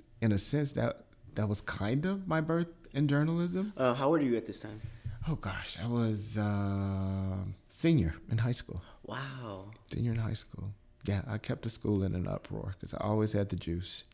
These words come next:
Speaker 2: <laughs> Did it ever get you in trouble?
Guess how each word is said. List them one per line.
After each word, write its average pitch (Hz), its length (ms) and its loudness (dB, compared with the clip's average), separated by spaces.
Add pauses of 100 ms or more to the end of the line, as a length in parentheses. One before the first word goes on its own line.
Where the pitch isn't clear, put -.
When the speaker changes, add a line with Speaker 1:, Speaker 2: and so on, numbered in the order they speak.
(180)
Speaker 2:
<laughs> - 220 -2
Did - 1500 4
it 120 100 6
ever 123 160 6
get 117 160 4
you 117 100 2
in 113 60 2
trouble? 131 400 0